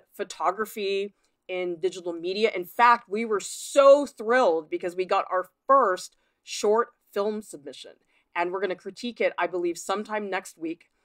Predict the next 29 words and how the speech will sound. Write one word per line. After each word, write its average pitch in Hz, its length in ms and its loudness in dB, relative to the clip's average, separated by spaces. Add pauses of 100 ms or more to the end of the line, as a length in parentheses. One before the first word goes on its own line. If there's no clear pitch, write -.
(260)
Eloise, 220 540 2
who 185 140 0
is 180 120 -2
our 170 200 2
resident 175 580 -2
filmmaker, 165 720 -2 (200)
was 175 200 -2
just - 340 -6
swooning 190 1000 2 (140)
<laughs> - 140 -16
over 208 140 6
the - 140 0
submission. 190 560 -4 (180)
So 220 360 2
for 247 280 4
all 294 300 6
of 277 140 -2
you 233 360 0 (100)
out 214 400 2
there 175 400 4 (360)
who 220 140 4
have 202 260 4
not 196 360 4
been 262 140 0
submitting 185 680 -2 (160)
your 185 160 -6
photography, 202 1000 -2 (140)
your 196 180 -8
animation, 196 1000 -2